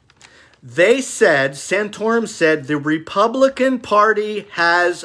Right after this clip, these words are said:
abandoned conservatism and it is time to do something."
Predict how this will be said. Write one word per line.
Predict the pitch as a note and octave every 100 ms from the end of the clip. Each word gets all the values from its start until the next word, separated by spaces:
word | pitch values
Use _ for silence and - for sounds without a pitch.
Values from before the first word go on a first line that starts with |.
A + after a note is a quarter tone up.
| -
abandoned | C#3+ B2+ D#3+ F3+ F#3+ G3 G3 G3 G3 F3+ - - -
conservatism | F3 F3 - G3+ G3 F#3+ - E3+ D#3 D#3+ D#3+ D#3+ D3+ - - -
and | D3+ D#3
it | E3+ D#3+ E3+ E3+
is | D#3 D3+ -
time | - E3+ E3+ F3 F3 F3 E3+ E3+
to | - E3
do | C#3 D#3+ E3
something." | E3 C3 A#2 A#2+ F#2